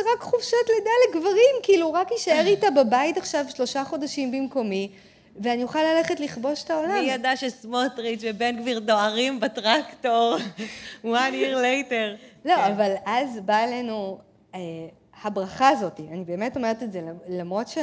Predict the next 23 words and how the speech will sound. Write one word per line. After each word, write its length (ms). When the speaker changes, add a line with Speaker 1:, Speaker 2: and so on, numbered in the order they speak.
Speaker 1:
שאנחנו 480
באמת 320
בסוג 320
של 160
היד-, 240
הידרדרות 560
מאוד 140
Speaker 2:
את 100
קוראת 80
Speaker 1:
מהירה. 300
Speaker 2:
לזה 60
ברכה, 340
אני 120
קוראת 220
לזה 260
הרפס. 280
Speaker 1:
אני 200
חושבת 460
<laughs> 1300
שאם 680
היינו, 640
אה, 60
ממשיכות 880